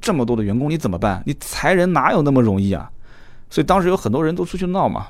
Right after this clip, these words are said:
闹事啊，这事情当时还挺大的啊。那么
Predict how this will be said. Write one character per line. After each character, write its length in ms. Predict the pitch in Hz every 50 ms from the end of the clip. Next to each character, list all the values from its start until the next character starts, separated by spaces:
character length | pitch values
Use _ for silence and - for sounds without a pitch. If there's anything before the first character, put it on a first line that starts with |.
| - -
闹 180 | - 151 139 117
事 220 | - - 156 139
啊， 120 | - - -
这 60 | -
事 160 | - - 143
情 100 | 135 120
当 140 | 120 131 131
时 160 | 123 135 - - - - - - - -
还 100 | - -
挺 180 | - - 92 87
大 240 | 113 117 110 95
的 100 | 78 62
啊。 240 | - - 73 - - - - - - - - - - - - - - - - - - - -
那 120 | 160 170
么 320 | 180 180 175 170 160 151